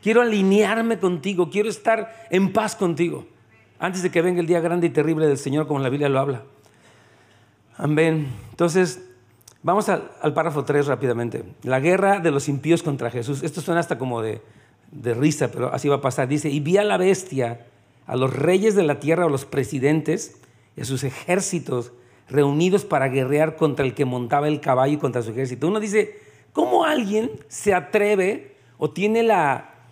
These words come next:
desfachatez o, o la, ¿cómo les diré?, de lanzarse en una aventura así, ¿no?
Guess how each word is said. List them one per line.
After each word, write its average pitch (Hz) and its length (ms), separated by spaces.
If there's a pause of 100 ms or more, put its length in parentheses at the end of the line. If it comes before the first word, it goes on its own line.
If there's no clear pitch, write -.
(220)
desfachatez 160 1080
o, - 160
o 151 120
la, 135 300
¿cómo 180 140
les 185 120
diré?, 143 440 (720)
de 135 280
lanzarse 175 840
en 185 100
una 190 340 (180)
aventura 160 440
así, 160 180
¿no? 170 260